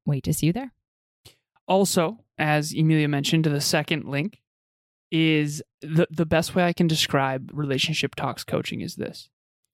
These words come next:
Speaker 2: Every relationship is like a Jenga tower, okay? And every single time that you break trust, or you miscommunicate, or you get in an argument, or you have a disagreement where there's a wound or a hurt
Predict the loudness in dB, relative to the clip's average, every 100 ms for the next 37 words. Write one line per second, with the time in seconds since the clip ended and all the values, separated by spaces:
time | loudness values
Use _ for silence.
0 | _ _ -2 2 4 4 4 2 0 -2
1 | -2 -2 -4 -4 -6 -6 -8 -10 -12 -14
2 | -18 -20 _ _ _ _ _ _ -6 -4
3 | -4 -10 _ _ _ -4 -2 0 2 0
4 | 2 2 2 0 -2 -2 0 -2 -6 -10
5 | -10 -10 -10 -2 2 2 2 -8 _ _
6 | _ _ _ 0 2 4 0 -4 -4 -4
7 | -4 -8 -8 0 2 2 0 -2 -2 -8
8 | _ _ _ _ -6 -2 -2 -2 -2 -4
9 | -4 -8 -10 -6 0 2 4 2 2 0
10 | -4 -12 _ _ _ _ -2 2 2 0
11 | -2 -6 -4 -4 -2 -4 -4 -8 -8 -8
12 | -6 -6 -6 -8 -12 -10 -8 0 2 4
13 | 2 -2 -6 -8 -6 0 0 0